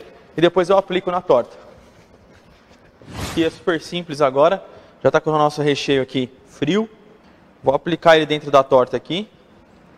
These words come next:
com auxílio de uma espátula. A gente vai colocando aqui. Aplicou uma quantidade de recheio,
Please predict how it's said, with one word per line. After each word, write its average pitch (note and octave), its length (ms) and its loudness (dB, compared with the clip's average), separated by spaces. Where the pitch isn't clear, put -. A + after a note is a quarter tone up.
com C#3 100 -2
auxílio C#3 340 -4
de D3 60 -2
uma C#3+ 140 0
espátula. E3+ 680 0
A - 40 -20
gente - 100 -20
vai B2+ 140 -4
colocando C#3+ 560 -4
aqui. D#3 320 -6
Aplicou F3 380 -2
uma G3 100 -2
quantidade F3 440 0
de E3 80 -4
recheio, E3+ 500 -2